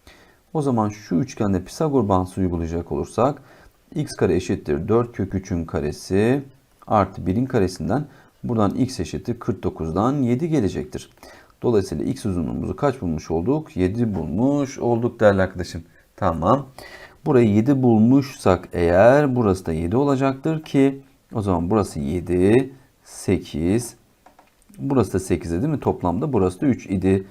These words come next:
Bunları toplayacak olursak on, on sekiz, yirmi altı mı oluyor? Evet. Birinci sorumuzun doğru cevabı yirmi altı A seçeneğidir der.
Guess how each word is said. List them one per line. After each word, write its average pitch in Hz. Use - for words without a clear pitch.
Bunları 175
toplayacak 107
olursak 87
on, 131
on 127
sekiz, 147
yirmi 101
altı 92
mı 180
oluyor? 85
Evet. 95
Birinci 151
sorumuzun 82
doğru 160
cevabı 147
yirmi 104
altı 110
A 131
seçeneğidir 180
der. 160